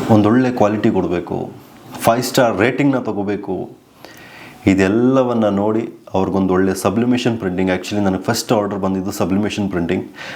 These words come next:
ಆ ಸಬ್ಲಿಮೇಷನ್ ಪೇಪರ್‌ನೂ ಕೂಡ ನಾನು ಇವತ್ತು ಬಿಸಾಕಿಲ್ಲ, ಅದನ್ನು ನಾನಿಲ್ಲಿ ವಾಲ್‌ಗೆ ಅಂಟಿಸಿದ್ದೀನಿ, ಅದನ್ನು ತೋರಿಸ್ತೇನೆ ನಿಮಗೆ. ನನ್ನ ಫಸ್ಟ್ ಬಲ್ಕ್ ಆರ್ಡರ್, ಬಲ್ಕ್ ಆರ್ಡರ್ ಬಂದಾಗ seriously ನನಗೆ ಸಿಕ್ಕಾಪಟ್ಟೆ ಭಯ ಇತ್ತು. So ಭಯನೆಲ್ಲ ಪಕ್ಕಕ್ಕಿಟ್ಟು ಒಂದೊಳ್ಳೆ ಕಾನ್ಫಿಡೆಂಟ್‌ನ ನನಗೆ ನಾನೇ ತೊಗೊಂಡು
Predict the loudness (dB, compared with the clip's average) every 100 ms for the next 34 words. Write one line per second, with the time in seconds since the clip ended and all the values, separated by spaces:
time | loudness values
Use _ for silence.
0 | -8 0 0 2 0 2 4 2 0 -2
1 | -2 0 0 0 0 0 0 0 0 0
2 | 0 -2 -4 -4 -4 -2 -2 -2 -4 -8
3 | -8 -2 0 0 0 -4 -14 -12 -2 0
4 | 0 0 2 2 0 -2 -4 -6 -4 -2
5 | -4 -4 -6 -2 -2 -2 -2 -2 -2 -2
6 | -4 -8 -14 -12 -2 2 2 2 0 0
7 | -6 -4 0 0 0 0 0 0 -6 -14
8 | -20 -20 -8 0 0 0 -4 -4 -4 -4
9 | -4 -6 -4 0 2 2 0 0 -2 0
10 | 0 -2 -4 -2 -2 0 -2 0 0 0
11 | -2 -4 -8 -8 -18 -16 -12 -10 -10 -12
12 | -2 2 2 4 2 2 0 0 -2 -2
13 | -6 -4 -4 -2 0 2 2 2 0 0
14 | -2 -2 -2 -2 0 0 2 0 2 0
15 | 0 0 -2 -2 0 -2 -4